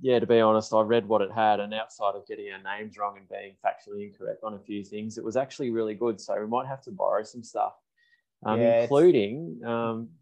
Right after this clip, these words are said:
Speaker 1: perhaps an exclusive new theme song, um,
Speaker 2: Yeah,
Speaker 1: based
Speaker 2: we
Speaker 1: on
Speaker 2: have
Speaker 1: some <laughs>
Speaker 2: <laughs> We have been going down, or I've sort of, uh, stumbled across, uh, playing around with a bit with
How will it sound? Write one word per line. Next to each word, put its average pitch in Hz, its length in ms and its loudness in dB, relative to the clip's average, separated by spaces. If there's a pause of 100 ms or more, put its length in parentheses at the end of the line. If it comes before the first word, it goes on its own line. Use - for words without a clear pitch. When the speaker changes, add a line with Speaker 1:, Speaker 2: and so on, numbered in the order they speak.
(440)
Speaker 1:
perhaps 127 320 -2
an 123 80 0
exclusive 117 760 0 (120)
new 113 340 0
theme 135 320 -4
song, 107 320 0 (960)
um, 98 300 2
Speaker 2:
Yeah, 160 340 12
Speaker 1:
based 147 160 8
Speaker 2:
we 165 40 8
Speaker 1:
on 160 60 8
Speaker 2:
have - 1300 -2
Speaker 1:
some - 160 0 (1900)
<laughs> 190 240 0
Speaker 2:
<laughs> - 0 -
We 147 140 0
have 131 240 0
been 131 160 0
going 120 320 2
down, 113 320 -2
or 110 220 0
I've 107 180 -10
sort 123 300 -12 (160)
of, 107 280 -6
uh, 101 180 2
stumbled 107 480 -2
across, - 580 -2
uh, 98 140 0
playing 107 280 0
around 104 220 2
with 110 80 -2
a - 20 -6
bit 107 160 -2
with 104 180 -10